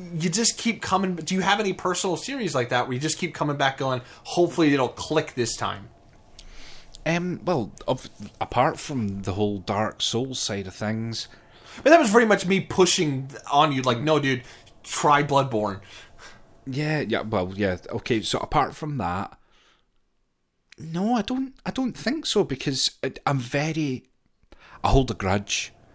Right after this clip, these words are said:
Speaker 1: Okay.
Speaker 2: I hold a gr-, I hold a grudge. Uh, like, it's probably,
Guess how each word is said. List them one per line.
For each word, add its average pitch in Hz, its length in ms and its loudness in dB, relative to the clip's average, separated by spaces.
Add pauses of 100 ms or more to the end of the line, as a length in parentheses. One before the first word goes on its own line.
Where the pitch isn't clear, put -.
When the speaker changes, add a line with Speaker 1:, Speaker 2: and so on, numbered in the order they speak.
(100)
Speaker 1:
Okay. 302 480 2
Speaker 2:
I - 40 2
hold 131 220 2
a 165 60 0
gr-, 139 120 -4 (260)
I 104 40 -2
hold 139 220 0
a 147 40 -2
grudge. - 500 -2 (100)
Uh, 117 100 2 (140)
like, 104 300 -2
it's - 100 -4
probably, 110 320 -2